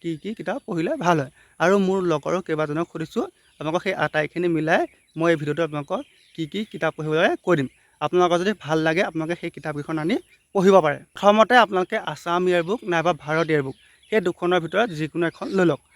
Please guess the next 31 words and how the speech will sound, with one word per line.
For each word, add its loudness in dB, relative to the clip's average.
আৰু 6
আপোনালোকৰ 2
বহুতে -2
এটা 4
ভুল -2
কৰে, 0
আপোনালোকৰ -4
আছাম -2
ইয়াৰ 2
বুকখনো -4
লয় 4
আৰু 2
জানানীখনো 0
লয়। -10
আপোনালোকে 2
জানানীখন 0
নল'লেও 2
হয়, 0
আপোনালোকে -8
আছাম -8
ইয়াৰ -4
বুকখনে -10
ল'ব, 0
নাইবা 0
আপোনালোকে -4
ভাৰত -4
ইয়াৰ 0
বুক, -4
সেই -4
দুখনৰ -6
ভিতৰত -4